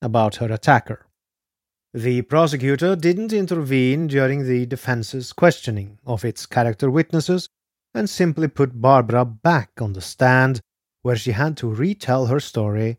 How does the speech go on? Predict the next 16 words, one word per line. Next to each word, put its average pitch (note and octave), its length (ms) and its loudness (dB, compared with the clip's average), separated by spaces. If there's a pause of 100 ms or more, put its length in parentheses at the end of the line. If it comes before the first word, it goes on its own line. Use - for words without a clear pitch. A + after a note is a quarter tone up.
(120)
one A2+ 400 2
more F#2+ 440 -4
time. G#2+ 500 2 (1900)
She B2+ 500 0
was G2 260 -10
feeling C3 440 4 (500)
very C3 380 4
much A#2 280 -2
alone, B2 500 2 (440)
hopelessly A2 680 0
frustrated, C3 840 0 (880)
and A2+ 120 -4
after E3+ 340 2
she F#3 160 2
stepped - 400 0
down, C#3 560 4